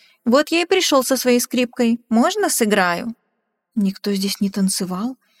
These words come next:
сказала мама. «Никто здесь не танцевал», с раздражением повторила девочка. «Но я отлично слышал. Кто-то топнул об пол. Раз, ещё раз,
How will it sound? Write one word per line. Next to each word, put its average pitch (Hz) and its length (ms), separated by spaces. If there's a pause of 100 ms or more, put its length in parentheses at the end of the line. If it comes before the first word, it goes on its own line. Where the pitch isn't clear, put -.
(120)
сказала 226 460
мама. 226 420 (480)
«Никто 277 380
здесь 277 260
не 302 100
танцевал», 254 800 (280)
с - 120
раздражением 208 800
повторила 196 540
девочка. 196 540 (460)
«Но 202 100
я 208 200
отлично 294 540
слышал. 269 580 (240)
Кто-то 285 420
топнул 269 580
об 294 180
пол. 226 320 (300)
Раз, 254 480 (220)
ещё 233 480
раз, 320 300